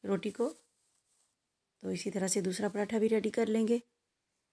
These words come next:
आप पहले से भी तीन चार पराठों को इस तरह से फिलिंग करके रेडी करके रख सकते हैं और फिर एक साथ इनको आप तवा गर्म करके तो बारी बारी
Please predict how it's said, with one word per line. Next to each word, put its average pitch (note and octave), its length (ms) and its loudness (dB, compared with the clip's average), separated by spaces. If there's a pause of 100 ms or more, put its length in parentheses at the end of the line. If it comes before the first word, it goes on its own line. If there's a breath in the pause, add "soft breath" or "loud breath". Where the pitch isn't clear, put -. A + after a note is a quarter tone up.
(720)
आप G3 140 -2
पहले G3+ 200 2
से A3 140 2
भी A3+ 100 2
तीन G#3+ 180 0
चार G#3+ 180 4
पराठों G#3 380 0
को - 520 -8
इस G3 100 -2
तरह G#3+ 140 4
से A3 140 2
फिलिंग G3+ 300 4
करके G#3+ 340 2 (520)
रेडी G3 200 0
करके G3 260 0
रख G#3 160 4
सकते - 280 0
हैं B3+ 300 0 (280)
और F3+ 180 0
फिर F#3 200 0
एक F#3 140 0
साथ F#3 300 0
इनको F#3+ 280 2
आप F#3+ 160 0
तवा F#3+ 200 0
गर्म F#3+ 240 0
करके G3+ 260 0
तो A3 100 -2
बारी F#3 200 0
बारी G3+ 280 2